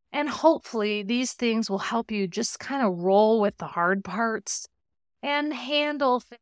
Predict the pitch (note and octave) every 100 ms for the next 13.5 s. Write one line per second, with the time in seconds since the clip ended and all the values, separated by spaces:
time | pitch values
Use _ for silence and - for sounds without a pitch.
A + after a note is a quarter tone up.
0 | - G#3+ A3 A3 C4 - B3+ D4+ E4 E4+
1 | - C#4 C#4+ C4 C4 F3+ A#3 A#3+ C4 B3
2 | G#3 G3+ - G3+ F#3 - G#3 - - A3+
3 | G#3 G3 G3 F#3+ F#3 F#3 F#3 F#3 F#3+ F#3
4 | F3+ F3+ F#3 A#3 B3+ C4+ B3 A#3+ A#3 -
5 | A3 G#3+ G#3 G3+ G3 E3+ F#3 - F#3 -
6 | - G3+ F#3 F#3 - D3+ - _ - -
7 | _ _ _ _ _ _ F#3 G3 A#3 C#4+
8 | - _ _ _ _ C4+ C4+ C#4 D4+ E4+
9 | D#4 - - A#3+ A#3 G#3 F#3+ - A3 A3+
10 | A#3+ B3+ _ _ _ _ _ _ _ _
11 | _ _ _ _ _ - - B3+ A3+ F#3+
12 | F#3+ F#3+ G#3 - A#3+ A#3+ A#3 A3+ G3 E3+
13 | F3+ A3 - -